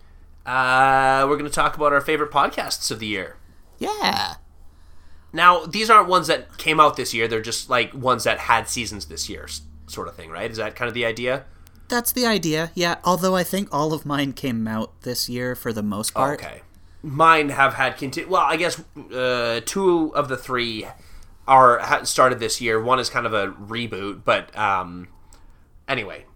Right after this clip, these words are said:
Speaker 1: Uh, what's your first one? I think I started the last one. So what's your, what's your first honorable mention?
Speaker 2: My first honorable mention is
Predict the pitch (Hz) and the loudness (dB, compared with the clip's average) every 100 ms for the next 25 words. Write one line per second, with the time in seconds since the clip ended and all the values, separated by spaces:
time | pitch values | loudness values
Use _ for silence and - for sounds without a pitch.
0 | - - - - 123 120 120 143 - 160 | -20 -20 -20 0 2 4 2 0 -4 -2
1 | 156 117 92 - - 113 131 113 117 117 | -2 -2 -10 -14 -18 -10 -8 -6 -2 -2
2 | 101 104 - - 92 - 95 95 113 - | 0 -4 -4 -12 -12 -8 -4 -2 -2 -2
3 | 131 123 127 151 147 147 143 143 139 143 | -2 -2 -2 -4 -4 -2 -2 -2 -4 -6
4 | 143 - - - - - 165 180 220 - | -8 -16 -20 -20 -20 -6 -2 0 0 2
5 | 185 180 165 160 170 180 165 156 151 | 0 0 -2 -4 -4 -6 -6 -4 -2